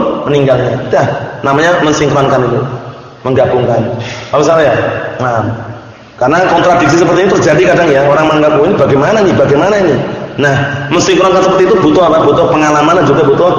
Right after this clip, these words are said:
ilmu yang pernah kita pelajari. Karena kalau cuma sembarangan nggak bisa juga itu. Nah, seperti itu.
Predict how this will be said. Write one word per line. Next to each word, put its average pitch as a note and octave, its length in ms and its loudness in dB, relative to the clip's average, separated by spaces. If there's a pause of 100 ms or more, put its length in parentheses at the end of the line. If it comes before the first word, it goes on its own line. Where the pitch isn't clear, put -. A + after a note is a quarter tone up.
(600)
ilmu D#3+ 240 2
yang D#3+ 160 2
pernah D3 320 0
kita D3 160 0
pelajari. B2+ 560 0
Karena C#3+ 240 2
kalau D#3 160 2
cuma D3+ 240 2
sembarangan C#3+ 400 2
nggak A#2+ 160 2
bisa B2 80 0
juga A#2 240 2
itu. A2+ 160 0 (320)
Nah, A#2 320 -2 (1300)
seperti C#3+ 400 0
itu. B2+ 80 2